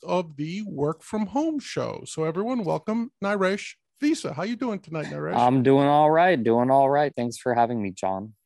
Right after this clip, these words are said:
Speaker 1: Uh, I'm, I'm glad to have you here. So let's, let's, let's just start right into it. Have a conversation. Tell us about your book. Tell us about, uh, how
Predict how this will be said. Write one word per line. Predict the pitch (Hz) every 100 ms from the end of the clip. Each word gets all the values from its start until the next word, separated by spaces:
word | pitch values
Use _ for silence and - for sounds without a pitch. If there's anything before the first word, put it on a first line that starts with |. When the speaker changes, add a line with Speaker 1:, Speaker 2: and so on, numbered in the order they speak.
| _ _ _ _ -
Speaker 1:
Uh, | 202 202 208 - _ - 202 170 185
I'm, | 196 202 196
I'm | 185
glad | 185 196
to | 180
have | 175 165
you | 160
here. | 220
So | 247 240
let's, | 226 277 - 220
let's, | 226 233 - - - _ _ _ -
let's | 226 -
just | - 233
start | - - 220
right | 220 208
into | 202 208
it. | 226
Have | 202 190
a |
conversation. | - 202 180 - 180 - 233
Tell | - 226 226
us | 220
about | 220 214
your | 220
book. | 269 185 _
Tell | 180
us | 175
about, | 180 196 196 _ -
uh, | 185 175
how | 185 196 202